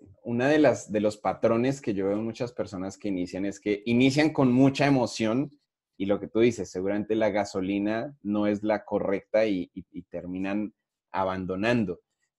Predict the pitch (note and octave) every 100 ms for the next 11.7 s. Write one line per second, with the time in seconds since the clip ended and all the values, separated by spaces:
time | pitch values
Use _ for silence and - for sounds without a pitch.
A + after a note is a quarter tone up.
0 | - G2+ G2 G2 G2+ F#2+ _ _ _ _
1 | _ _ _ _ _ _ _ - F3+ G#3
2 | G#3 E3+ F3 F3+ F#3 C#3+ B2 D3+ E3 C#3+
3 | A#2 - B2 B2+ C3+ D3 D3 D3+ C#3+ D3
4 | D3 - _ _ _ _ A2 A2+ A2 G#2+
5 | - G2 G2 F#2+ F#2 - F2+ F#2+ G#2+ A#2+
6 | G2 F2+ E2 D#2 - F#2 F#2 F#2+ F#2+ F#2+
7 | G2 A2 B2 - _ _ _ _ _ _
8 | _ _ _ - D#3+ F#3+ G3+ F3+ C3 C3
9 | C#3 D3 D#3+ D#3 D#3+ C#3 C#3 D3 - F3
10 | D#3 D3+ D3 D#3+ B2 G#2 F#2 G2+ D#3 C#3
11 | A2+ - A2 G#2+ G#2+ G#2